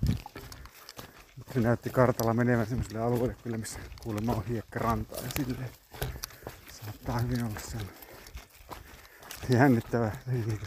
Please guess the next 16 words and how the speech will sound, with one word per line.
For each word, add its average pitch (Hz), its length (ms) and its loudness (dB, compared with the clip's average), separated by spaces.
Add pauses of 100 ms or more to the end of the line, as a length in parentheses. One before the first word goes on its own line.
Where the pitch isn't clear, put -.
se 113 40 -2
metsä 113 340 0
muuttuu. - 460 0 (440)
Tässä - 240 -6
on 95 60 -4
tottunut 107 380 -2
tähän 113 240 4
loputtomaan 104 500 2
männikkään. 101 540 2 (1120)
Tää 117 100 2
alkoi 104 180 2
lehtipuiden 101 600 2
havin. 101 260 4 (3500)
Huhhuh. 127 640 0 (1700)
Olipa 127 240 -2
reissun 127 500 4